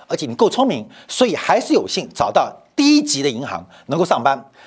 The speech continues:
努力了三年，终于进入了核心的部门，就是交易台啊，交易台。好，二零一一年到现在，观众朋友，这有十年的时间。假如你不是一个废物的话，你已经升主管了。我不客气讲哦，你不是一个废物的话，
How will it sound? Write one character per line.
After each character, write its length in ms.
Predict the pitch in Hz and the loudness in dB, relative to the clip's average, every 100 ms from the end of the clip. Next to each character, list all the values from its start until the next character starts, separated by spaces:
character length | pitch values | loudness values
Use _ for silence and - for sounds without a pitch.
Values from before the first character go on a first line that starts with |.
| - | -8
努 160 | 202 233 | 0 4
力 100 | 349 | 6
了 80 | 285 | 4
三 180 | 294 294 | 2 2
年， 300 | 180 175 - | 2 0 -4
终 180 | 294 262 | -2 -2
于 80 | 175 | -2
进 220 | - 202 | -2 0
入 140 | 190 | 2
了 100 | 156 | 2
核 320 | 110 - 135 | 0 -2 2
心 160 | 185 170 | 2 2
的 80 | 143 | 0
部 140 | 196 | 0
门， 180 | 147 90 - - | -4 -6 -10 -16
就 100 | - | -12
是 80 | 135 | -2
交 160 | 214 | 2
易 60 | 214 | 2
台 200 | - 98 _ - | 0 -6 _ -20
啊， 60 | - | -6
交 120 | 139 | -2
易 80 | 135 | -2
台。 120 | - - - - | -4 -14 -16 -2
好， 180 | 127 - - - | -2 -2 -14 2
二 220 | 349 359 | 4 4
零 140 | 208 | 2
一 140 | 226 277 | 0 0
一 40 | |
年 160 | 202 139 | 0 2
到 120 | 147 | 0
现 180 | 123 107 | 0 -4
在， 160 | 107 - | -4 -2
观 40 | |
众 80 | 180 | -2
朋 60 | |
友， 60 | 110 | -2
这 100 | 139 | -2
有 60 | 98 | -4
十 240 | - - | -4 -4
年 140 | 160 127 | -4 -4
的 80 | |
时 160 | 123 - | -4 -6
间。 220 | 90 107 - _ _ _ _ _ _ _ - - | -4 -4 -6 _ _ _ _ _ _ _ -20 -14
假 180 | - 208 | 0 2
如 80 | 339 | 2
你 200 | 339 190 | 2 0
不 220 | - 208 | 0 -2
是 180 | 247 370 | 2 2
一 80 | 233 | 4
个 120 | 240 | 2
废 420 | - - 403 208 | 0 2 2 2
物 140 | 190 | 0
的 100 | 131 | -2
话， 280 | 104 160 82 - | 2 0 0 -8
你 100 | 156 | -12
已 40 | 127 | -10
经 120 | 120 | -6
升 160 | 143 | -8
主 120 | 127 110 | -6 -8
管 140 | - | -8
了。 40 | - _ _ | -10 _ _
我 80 | 156 | -2
不 80 | 277 | 0
客 160 | 359 | -2
气 120 | - | 0
讲 140 | 175 90 | -2 -2
哦， 160 | 92 - _ - - | -4 -16 _ -20 -12
你 160 | 175 190 | 0 0
不 220 | 196 269 | 2 0
是 180 | - 370 | 4 2
一 60 | |
个 120 | 220 247 | 4 0
废 380 | - 415 302 | 2 2 2
物 100 | 185 | 2
的 60 | 143 | 0
话， 260 | - 123 | 2 0